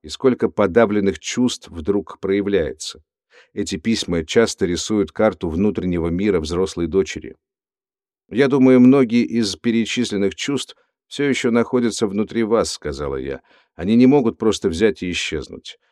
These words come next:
Вы высвободите много энергии, если еще раз взглянете на эти эмоции и отпустите их". Я спросила ее, что, по ее мнению, может произойти,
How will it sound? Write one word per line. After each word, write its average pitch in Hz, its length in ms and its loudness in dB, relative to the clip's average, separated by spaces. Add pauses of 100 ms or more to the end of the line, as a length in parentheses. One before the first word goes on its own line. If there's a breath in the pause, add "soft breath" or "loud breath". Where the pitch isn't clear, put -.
(220)
Вы 123 240 4
высвободите 104 800 0
много 104 340 2
энергии, 101 640 0
если 90 320 -4
еще 98 440 -4
раз 85 200 -2
взглянете 90 800 -2
на 85 180 -4
эти 85 220 -6
эмоции 92 440 -4
и 104 140 -6
отпустите 104 760 -6
их". - 380 -18 (1200 soft breath)
Я 95 180 2
спросила 101 600 0
ее, 76 340 -4
что, - 300 -2
по 98 100 -4
ее 85 240 -2
мнению, 90 440 0
может 87 340 -2
произойти, 80 720 -4